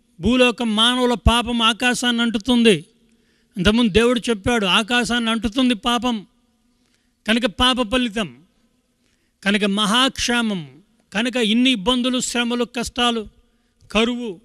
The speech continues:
ఆహారలేమి కలిగినప్పుడు అంతరంగ సౌందర్యం పోగొట్టుకోవాలా. ఇర్మియా,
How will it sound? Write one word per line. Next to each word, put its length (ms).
ఆహారలేమి 580
కలిగినప్పుడు 720
అంతరంగ 420
సౌందర్యం 480
పోగొట్టుకోవాలా. 720
ఇర్మియా, 420